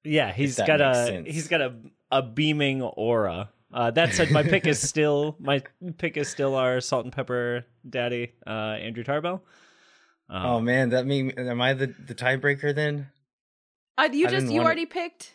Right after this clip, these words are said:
Speaker 1: Yeah.
Speaker 3: Gabrielson,
Speaker 2: Yeah.
Speaker 3: didn't you?
Speaker 1: You picked
Speaker 2: I,
Speaker 1: Gabrielson.
Speaker 2: but, okay, I did, I,
Speaker 3: Are
Speaker 2: this
Speaker 3: you
Speaker 2: one's tough
Speaker 3: nervous
Speaker 2: for
Speaker 3: now?
Speaker 2: me.
Speaker 1: Now the
Speaker 2: It's tough
Speaker 1: pressure is
Speaker 2: for me,
Speaker 1: on. <laughs>
Speaker 2: but I, I'm gonna go with Ruben.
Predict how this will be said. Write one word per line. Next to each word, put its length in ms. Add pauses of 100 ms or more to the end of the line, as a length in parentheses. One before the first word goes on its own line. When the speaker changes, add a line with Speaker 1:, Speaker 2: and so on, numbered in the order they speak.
(100)
Speaker 1:
Yeah. 340 (120)
Speaker 3:
Gabrielson, 440
Speaker 2:
Yeah. 220
Speaker 3:
didn't 20
you? 60
Speaker 1:
You 60
picked 200
Speaker 2:
I, 100
Speaker 1:
Gabrielson. 340
Speaker 2:
but, 200 (1160)
okay, 500
I 120
did, 180
I, 360 (220)
Speaker 3:
Are 100
Speaker 2:
this 120
Speaker 3:
you 60
Speaker 2:
one's 200
tough 60
Speaker 3:
nervous 180
Speaker 2:
for 80
Speaker 3:
now? 280 (160)
Speaker 2:
me. 60
Speaker 1:
Now 240
the 100
Speaker 2:
It's 100
tough 180
Speaker 1:
pressure 200
is 100
Speaker 2:
for 60
me, 40
Speaker 1:
on. 320
<laughs> 40
Speaker 2:
but 280 (320)
I, 340
I'm 140
gonna 160
go 140
with 160
Ruben. 360